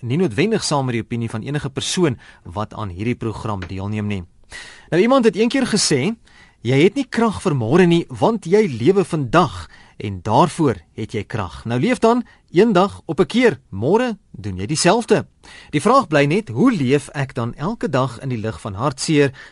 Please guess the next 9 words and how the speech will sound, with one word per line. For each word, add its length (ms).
bedreigings, 760
onsekerhede, 920
eensaamheid, 760
vrees, 400
ons 120
kan 120
hulle 120
maar 140
opnoem, 360